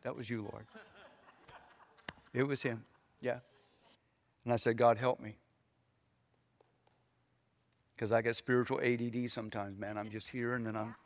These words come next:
you know. But when somebody's talking to you about their life,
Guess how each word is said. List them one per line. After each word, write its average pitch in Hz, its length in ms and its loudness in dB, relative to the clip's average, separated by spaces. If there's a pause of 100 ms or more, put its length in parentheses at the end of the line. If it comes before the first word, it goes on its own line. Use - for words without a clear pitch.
(100)
you 113 60 -8
know. 107 160 -8 (1800)
But 117 60 -2
when 120 100 0
somebody's 165 340 6
talking 165 340 6
to 120 40 0
you 117 80 4
about 113 240 6
their 117 140 4
life, 113 320 4